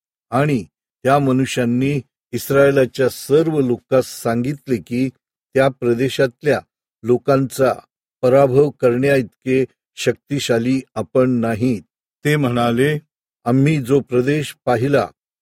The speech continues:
तो शक्तिशाली लोकांनी भरलेला आहे. ते लोक तिथे जाणाऱ्या कोणत्याही मनुष्याचा सहज पराभव करण्याइतके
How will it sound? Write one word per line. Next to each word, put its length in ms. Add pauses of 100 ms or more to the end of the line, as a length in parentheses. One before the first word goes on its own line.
(180)
तो 120
शक्तिशाली 880
लोकांनी 540
भरलेला 720
आहे. 320 (800)
ते 180
लोक 300 (400)
तिथे 360
जाणाऱ्या 520
कोणत्याही 760
मनुष्याचा 800 (400)
सहज 480 (140)
पराभव 460
करण्याइतके 920